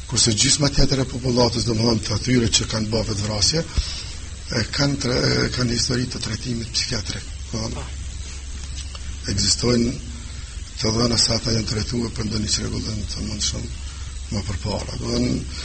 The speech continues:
ky numër gjysë për gjysë është shumë signifikant, për me dhënë një përgjigje të saktë se çka, çka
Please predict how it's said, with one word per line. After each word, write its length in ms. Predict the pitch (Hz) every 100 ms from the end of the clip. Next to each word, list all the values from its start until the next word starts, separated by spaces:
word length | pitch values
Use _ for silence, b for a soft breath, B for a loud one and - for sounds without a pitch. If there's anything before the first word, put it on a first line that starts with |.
| B -
ky 160 | 131 127
numër 440 | 131 135 139 135
gjysë 340 | 127 131 -
për 100 | 120 113
gjysë 280 | 127 135 120
është 240 | - -
shumë 220 | - 123 -
signifikant, 760 | 117 107 117 - 131 104 95 - -
për 120 | 110
me 120 | 101
dhënë 180 | 104 104
një 80 | 110
përgjigje 440 | 101 113 107 -
të 80 | -
saktë 380 | 120 - - B B B B B B B - - -
se 200 | - 113 - -
çka, 340 | - - 127 120 - - - -
çka 160 | -